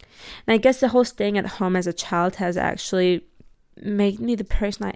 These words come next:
am today. I have a theory that because I use so much time in front of a screen, I missed the whole human interaction stages. So I don't know how to interact with other people sometimes. It's usually, like,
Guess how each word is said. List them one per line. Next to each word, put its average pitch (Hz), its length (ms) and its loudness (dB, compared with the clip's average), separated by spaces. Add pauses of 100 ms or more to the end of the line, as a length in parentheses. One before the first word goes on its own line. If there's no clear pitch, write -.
am 196 140 -2
today. 220 680 0 (340)
I 196 60 0
have 190 240 -2
a 202 60 -6
theory 214 520 -2 (1000)
that 214 120 6
because 254 320 0
I 240 120 8
use 233 140 6
so 220 180 4
much 208 340 0
time 196 340 0
in 190 80 2
front 190 280 -4
of 185 80 -4
a 180 60 -2
screen, 240 800 0 (560)
I 208 140 4
missed 208 480 2
the 220 100 0
whole 190 580 2
human 185 480 -2
interaction 185 1040 -2
stages. - 800 -6
So - 160 0
I 190 80 4
don't 190 260 0
know 185 160 0
how 190 220 -4
to 185 80 -4
interact 190 480 -6
with 190 140 -6
other 190 200 -6
people - 460 -10 (320)
sometimes. - 480 -6 (1500)
It's 214 160 -2
usually, 254 440 4
like, 185 320 2